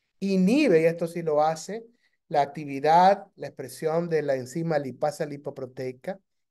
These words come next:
inhibe la actividad de la lipasa hepática y tal vez lo más importante es que inhibe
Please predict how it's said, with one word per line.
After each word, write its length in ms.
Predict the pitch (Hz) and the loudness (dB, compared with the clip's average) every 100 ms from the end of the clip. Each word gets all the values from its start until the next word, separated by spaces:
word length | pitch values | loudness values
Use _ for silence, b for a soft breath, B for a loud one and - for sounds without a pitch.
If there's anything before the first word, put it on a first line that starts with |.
| _ | _
inhibe 640 | 180 175 156 170 277 254 156 | -4 -4 -2 -2 2 2 4
la 100 | 143 | 4
actividad 680 | 143 - 139 131 143 156 156 | 0 -6 -10 -4 0 2 0
de 180 | 147 143 | -4 -4
la 160 | 135 | -2
lipasa 480 | 131 127 147 147 190 | -4 -4 -4 -4 -8
hepática 840 | 185 190 175 - 156 - 151 147 - | -2 0 0 -4 -16 -8 -6 -6 -10
y 100 | 147 | -6
tal 220 | 139 127 | -4 0
vez 240 | 170 180 | 0 0
lo 100 | 151 | -6
más 260 | 131 160 165 | -4 -6 -6
importante 880 | 151 143 127 - 160 156 135 147 - _ _ _ _ | -10 -10 -10 -4 -4 -4 -10 -16 -18 _ _ _ _
es 360 | - 156 165 - | 0 2 2 -2
que 340 | - 151 143 143 _ _ _ - | -6 -4 -4 -8 _ _ _ -14
inhibe 720 | 165 160 160 254 220 123 117 | -10 -6 -2 0 0 -2 -6